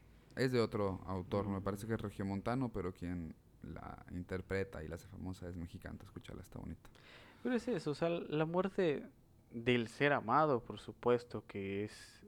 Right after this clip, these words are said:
Speaker 2: es, es un, algo de lo que nos impacta mucho.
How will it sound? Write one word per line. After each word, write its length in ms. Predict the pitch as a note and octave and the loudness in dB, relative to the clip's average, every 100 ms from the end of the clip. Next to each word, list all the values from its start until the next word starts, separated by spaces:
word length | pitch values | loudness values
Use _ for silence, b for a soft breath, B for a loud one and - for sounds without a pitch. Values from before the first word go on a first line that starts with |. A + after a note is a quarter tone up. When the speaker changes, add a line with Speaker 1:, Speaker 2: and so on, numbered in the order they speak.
| - | -10
Speaker 2:
es, 300 | G#2+ - - | -10 -12 -8
es 300 | A2+ A2 - | -4 -2 -2
un, 100 | A#2+ | -4
algo 240 | - B2 B2 | 0 2 2
de 60 | |
lo 200 | A2+ A2 | 2 -2
que 160 | - A2 | -4 -4
nos 220 | G#2+ - | -4 -6
impacta 500 | A2 A2 A#2 A2+ - | -10 -2 -2 0 -4
mucho. 380 | A2 G#2+ G2+ - | -4 -6 -10 -14